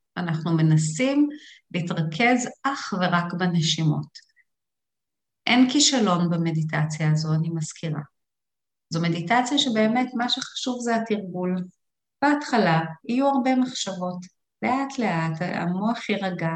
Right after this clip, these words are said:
והוא יבין שהכל בסדר, שאפשר רגע לעצור, והוא ישתף פעולה. אבל זה באמת לוקח זמן וצריך לתרגל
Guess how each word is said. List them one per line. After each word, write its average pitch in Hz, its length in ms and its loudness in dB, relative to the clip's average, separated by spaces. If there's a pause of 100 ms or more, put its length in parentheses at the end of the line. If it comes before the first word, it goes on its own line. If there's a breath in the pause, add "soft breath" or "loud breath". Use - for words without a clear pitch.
(160)
והוא 165 120 -2
יבין 180 260 -4
שהכל 180 460 -6
בסדר, 147 520 -4 (640)
שאפשר 170 520 0
רגע 196 280 0
לעצור, 170 640 -2 (960)
והוא 160 960 4
ישתף 180 420 -4 (140)
פעולה. 165 320 0 (580)
אבל 160 260 2
זה 156 140 -2
באמת 160 360 2
לוקח 175 280 -6
זמן 233 340 -2
וצריך 156 340 -2
לתרגל 151 500 -4